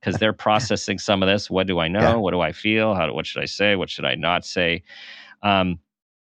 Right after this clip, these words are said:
Speaker 1: another strategy is to, i-, in terms of the reflection, is to label the emotions. "Yeah, I hear that.
Speaker 2: Mm-hmm.
Speaker 1: I hear that you're, you're,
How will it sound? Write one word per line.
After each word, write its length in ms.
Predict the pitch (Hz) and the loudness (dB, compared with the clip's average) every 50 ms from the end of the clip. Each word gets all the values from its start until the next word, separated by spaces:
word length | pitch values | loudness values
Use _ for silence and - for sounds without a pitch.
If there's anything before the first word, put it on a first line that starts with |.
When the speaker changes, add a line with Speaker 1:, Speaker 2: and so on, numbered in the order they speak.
| _ _ _ _ _ _ _ _ - - - - _ _ _ _ _ _ _ _ _ - | _ _ _ _ _ _ _ _ -20 -20 -20 -20 _ _ _ _ _ _ _ _ _ -2
Speaker 1:
another 300 | 110 101 107 107 107 107 | 2 2 4 4 4 4
strategy 880 | 101 - - 113 107 107 107 95 101 110 107 104 104 104 104 104 - - _ _ _ _ _ | 2 4 4 4 6 4 4 2 2 4 4 4 4 4 2 0 -2 -6 _ _ _ _ _
is 240 | - 98 98 92 - - | -2 -2 0 -2 -2 -4
to, 720 | - - 107 101 98 95 95 92 92 92 90 90 87 - _ _ _ _ _ _ _ _ _ _ _ _ _ - | -2 0 0 2 2 2 2 0 0 0 -2 -4 -6 -10 _ _ _ _ _ _ _ _ _ _ _ _ _ -12
i-, 100 | 104 - | -10 -8
in 140 | - 104 95 | -6 -6 -6
terms 280 | 92 - - 101 87 101 | -4 -2 -2 -2 -2 -2
of 80 | 101 87 | -2 0
the 60 | 92 | 0
reflection, 460 | 90 85 - - 107 95 - - - | -2 -2 0 0 0 0 0 0 -2
is 80 | 95 - | -4 -2
to 100 | - 101 | -4 -2
label 260 | 90 90 87 87 92 | -2 0 0 -2 -2
the 100 | 85 90 | -2 -2
emotions. 680 | 87 85 85 85 85 85 - 101 95 92 - - - - _ - | -2 0 0 0 -2 -2 -2 -2 -2 -2 -4 -8 -14 -18 _ -2
"Yeah, 180 | 101 101 90 82 | 0 2 2 2
I 120 | 85 87 | 0 -2
hear 280 | 82 - 92 92 92 87 | -2 -2 0 0 2 2
that. 220 | 90 90 120 107 | 4 4 4 4
Speaker 2:
Mm-hmm. 220 | 95 107 104 95 98 - | 2 2 0 0 0 -2
Speaker 1:
I 100 | 92 92 | -2 -2
hear 220 | 78 90 95 92 | 0 0 0 2
that 180 | 87 90 85 - | 2 0 0 0
you're, 340 | 85 87 85 82 82 82 - _ _ _ _ _ _ _ _ _ _ _ _ - | 0 0 0 0 -2 -4 -8 _ _ _ _ _ _ _ _ _ _ _ _ -4
you're, 180 | 92 95 87 | -2 -2 -2